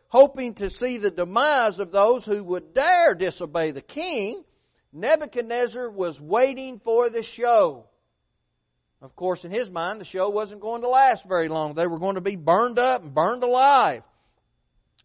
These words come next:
But he couldn't believe what he was seeing. You recall the text. He said, "Didn't we throw three men bound into the, uh, the furnace?" His counselor said, "O king,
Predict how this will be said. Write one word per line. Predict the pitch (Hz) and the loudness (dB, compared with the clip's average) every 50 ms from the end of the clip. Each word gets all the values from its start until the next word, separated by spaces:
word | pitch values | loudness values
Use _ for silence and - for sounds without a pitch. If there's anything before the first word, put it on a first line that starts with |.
| _ _ _ | _ _ _
But | 131 147 147 | -18 -12 -12
he | 185 180 | -12 -10
couldn't | - 190 190 151 147 | -10 -12 -12 -12 -12
believe | 156 175 175 185 175 151 | -6 -4 -4 -4 -4 -4
what | 170 175 170 | -6 -6 -6
he | 175 | -8
was | 170 170 160 - | -12 -16 -20 -16
seeing. | - 175 165 165 147 120 104 92 _ _ _ _ _ _ _ _ _ _ _ _ _ _ | -16 -14 -14 -16 -18 -20 -20 _ _ _ _ _ _ _ _ _ _ _ _ _ _ _
You | - 202 254 | -10 -6 -6
recall | 262 247 - 202 202 202 185 175 | -6 -4 2 4 6 6 6 4
the | 147 147 - | 0 -8 -12
text. | - - 160 165 214 285 - - | -8 -4 -4 -2 -2 -4 -6 -10
He | - 220 190 | -12 -12 -12
said, | - - 190 175 156 | -8 -6 -6 -6 -2
"Didn't | 151 190 220 214 214 214 | 2 2 2 2 0 -4
we | 262 320 311 | -6 -6 -6
throw | 320 - 254 254 262 240 190 | -8 -6 -4 0 0 0 -2
three | 151 _ - 170 180 202 247 285 302 294 | -4 _ -10 -6 -4 -4 -2 -4 -6 -6
men | 247 214 226 269 294 294 262 | -6 -6 -4 -4 -4 -4 -4
bound | 185 190 202 220 247 277 285 240 233 | -4 -4 -4 -2 -4 -6 -6 -6 -8
into | 220 196 - 220 202 | -10 -8 -8 -8 -6
the, | 175 165 147 139 - _ _ _ _ _ _ _ _ _ _ | -4 -6 -6 -6 -10 _ _ _ _ _ _ _ _ _ _
uh, | - 151 147 139 - - | -10 -10 -8 -10 -12 -10
the | 143 151 | -12 -12
furnace?" | - _ 170 190 226 269 302 320 302 - - - _ _ _ _ _ _ _ _ _ _ _ _ _ _ _ _ _ _ _ _ _ _ _ _ _ _ _ _ _ _ | -10 _ -4 -4 -2 -4 -4 -8 -10 -12 -18 -20 _ _ _ _ _ _ _ _ _ _ _ _ _ _ _ _ _ _ _ _ _ _ _ _ _ _ _ _ _ _
His | 160 147 - | -20 -20 -12
counselor | - 202 202 196 185 - - 165 147 | -8 -6 -6 -6 -8 -10 -14 -18 -18
said, | - - - 151 143 135 127 - _ _ _ _ _ _ _ _ _ _ | -16 -12 -10 -8 -8 -8 -10 -14 _ _ _ _ _ _ _ _ _ _
"O | 135 151 180 175 | -6 -6 -6 -6
king, | - - - 254 277 277 240 202 175 180 185 | -8 -10 -10 -10 -8 -8 -8 -10 -10 -12 -14